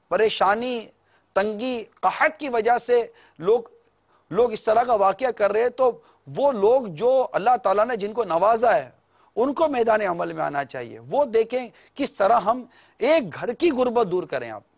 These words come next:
کسی ایک گھر کو لے لیں، آپ خود لے لیں، اللہ تعالیٰ نے بہت سو کو بہت نوازا ہے۔ آپ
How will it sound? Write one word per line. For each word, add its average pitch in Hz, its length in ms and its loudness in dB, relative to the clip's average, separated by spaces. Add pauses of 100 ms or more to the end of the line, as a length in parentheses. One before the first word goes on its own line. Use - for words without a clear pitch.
کسی 262 240 -6
ایک 247 380 -4
گھر 208 160 0
کو 294 160 0
لے 190 160 -2
لیں، 131 220 -8
آپ 220 300 0
خود 277 180 -8
لے 226 160 -2
لیں، 147 220 -8
اللہ 254 300 -2
تعالیٰ 240 240 0
نے 269 100 -2 (400)
بہت 294 320 2
سو 294 120 -2
کو 262 220 -6 (280)
بہت 277 200 2
نوازا 208 500 0
ہے۔ 104 40 -14 (720)
آپ 262 220 2